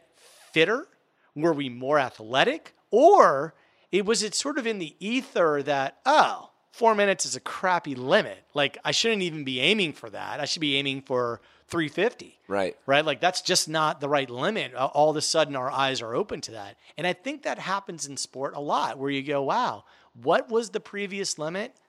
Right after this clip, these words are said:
Speaker 1: I guess that was a bad limit 'cause I could do that."
Speaker 2: Mm-hmm.
Speaker 1: And I think that sort of explains the, you know, whether or not it's a literal something's in the ether or just a mental barrier. I think that's what happens.
Speaker 2: So where are the limits, and do we ever find them?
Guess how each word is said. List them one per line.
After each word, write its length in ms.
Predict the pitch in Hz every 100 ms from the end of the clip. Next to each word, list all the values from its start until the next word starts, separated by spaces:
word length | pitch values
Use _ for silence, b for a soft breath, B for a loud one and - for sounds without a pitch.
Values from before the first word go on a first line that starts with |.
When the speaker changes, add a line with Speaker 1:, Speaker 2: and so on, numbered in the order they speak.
| _ _ -
Speaker 1:
I 100 | -
guess 200 | 208 -
that 140 | 214
was 100 | 180
a 60 | 143
bad 320 | 135 135 120
limit 320 | 139 196 110
'cause 240 | - 123 -
I 140 | 131
could 160 | 214 220
do 140 | 107
that." 380 | - - - 247 _
Speaker 2:
Mm-hmm. 260 | 113 123 127 123 -
Speaker 1:
And 260 | 143 143 -
I 60 | 151
think 260 | 196 214
that 280 | 196 175 180
sort 220 | - 170
of 100 | 143
explains 680 | 123 - - 147 165 165 127
the, 400 | 127 123 117 113 _ _
you 100 | 156
know, 80 | 127
whether 280 | 117 156 170
or 60 |
not 200 | 147 143
it's 140 | 135 135
a 60 |
literal 920 | 117 120 127 147 147 147 143 139 135 _
something's 440 | - 151 143 143 123
in 80 | 135
the 240 | 135 135
ether 240 | 143 151
or 160 | 165 135
just 240 | 127 123
a 60 | 123
mental 720 | 117 131 170 165 123 117 117 b b b b _
barrier. 720 | 127 139 180 247 127 117 127 -
I 300 | _ _ _
think 140 | 156
that's 180 | 165 160
what 80 | 143
happens. 460 | 143 143 107 - -
Speaker 2:
So 160 | - 120
where 420 | 113 139 127 95 _ _
are 240 | 107 110 123
the 120 | 117
limits, 400 | 113 117 131 -
and 180 | - 104
do 140 | 113
we 180 | 110 110
ever 180 | 113 98
find 460 | - 101 110 113
them? 220 | 90 -